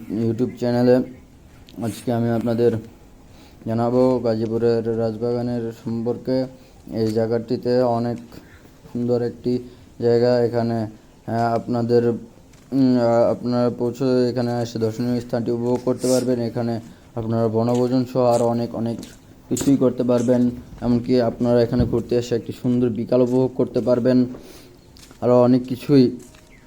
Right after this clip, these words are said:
করতে পারবেন, and যা আপনারা ঢাকা শহরে, এ, খোলামেলা তো এত জায়গা নেই, তাই আপনারা এখানে খোলামেলা একটু উপভোগ করতে পারেন। প্রকৃতিপ্রেমীরা যারা আছেন, তারা এখানে সুন্দর করে প্রকৃতির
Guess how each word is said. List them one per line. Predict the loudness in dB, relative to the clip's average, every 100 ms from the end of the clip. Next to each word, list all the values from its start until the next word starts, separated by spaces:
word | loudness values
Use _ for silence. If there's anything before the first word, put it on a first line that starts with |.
| -20 -20 -20 -20 -20 -20 -6
করতে | -4 0 2
পারবেন, | 4 4 4 0 -4 -20 -20 -20 -6
and | 2 4
যা | 4 6 6
আপনারা | 4 2 0 0 0 4 4
ঢাকা | 2 0 -2
শহরে, | -4 0 2 4 2 0
এ, | 2 4 4 2 -2
খোলামেলা | -4 2 4 4 2 0
তো | 0 -2
এত | 0 -2
জায়গা | 0 0 2 2
নেই, | 2 0 -2 -16 -6
তাই | 0
আপনারা | 2 2 2 4
এখানে | 4 2 0 -2
খোলামেলা | 0 0 2 4 2
একটু | 2 -2
উপভোগ | 0 0 0
করতে | -2 0
পারেন। | 2 2 2
প্রকৃতিপ্রেমীরা | 0 -4 -4 -4 0 2 2 2 2
যারা | 0 0
আছেন, | 0 0 -2 0
তারা | 0 0
এখানে | -2 -4 -4 -6 -10 -20 -20 -4
সুন্দর | 2 4 4 4
করে | 2 0
প্রকৃতির | 0 -2 -4 -6 -2 0 0